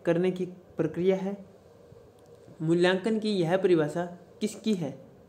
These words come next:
तो साथियों, ये किस मनोविज्ञान की, मनोवैज्ञानिक की परिभाषा है, जिन्होंने कहा है, "मूल्यांकन उद्देश्यों की प्राप्ति की सीमा का निर्णय करने की प्रक्रिया है", यानी मनोविज्ञान या दार्शनिक जो भी हम कहें।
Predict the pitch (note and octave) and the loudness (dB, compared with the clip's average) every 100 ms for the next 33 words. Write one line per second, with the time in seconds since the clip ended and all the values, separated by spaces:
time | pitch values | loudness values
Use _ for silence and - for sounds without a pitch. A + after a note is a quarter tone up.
0 | - - - - E3 G3 G3+ G#3+ G#3 F#3+ | -20 -20 -20 -16 -2 0 2 -2 -2 -2
1 | F#3+ A#3 G#3+ G3 F#3 F#3+ F#3+ F#3 F#3 - | -2 -2 -2 -2 0 -2 -2 -4 -8 -10
2 | - E3 E3+ F3+ F3 F#3 F#3+ F#3+ F#3 E3 | -6 -2 -2 0 0 0 -2 -4 -4 0
3 | D3 C#3+ C#3+ F#3 F#3 F#3 - - - - | 2 0 0 -2 -2 -4 -16 -20 -18 -4
4 | D3+ F3 F#3 F3+ E3 F3 F3 E3 D#3+ E3 | -2 0 0 0 2 2 0 0 0 0
5 | E3+ F3+ E3 F3+ F#3 F3 F3 E3+ E3 - | 0 -4 0 -2 -2 -2 -2 -2 -4 -4
6 | E3 F3+ F#3 - - - - D#3 E3 E3+ | -4 -4 -6 -10 -20 -16 -4 0 0 0
7 | G#3 - - - D#3 D#3+ F3 F3 D#3+ E3 | -4 -6 -14 -4 -2 0 -2 -2 -4 -4
8 | G3 F#3 D3+ C#3+ C#3+ C3+ C3+ - - - | -6 -8 -6 -2 -2 -2 -8 -12 -20 -20
9 | - - - - - F3 F3 D#3 D#3 D3+ | -20 -20 -20 -20 -8 -6 -2 -2 0 0
10 | D#3+ D#3 D3+ D3+ D3+ D#3+ D3 D3+ D3 D3+ | -2 -2 0 -2 -2 -6 -4 -4 -4 -4
11 | C#3+ C3+ C#3 | -4 -4 -6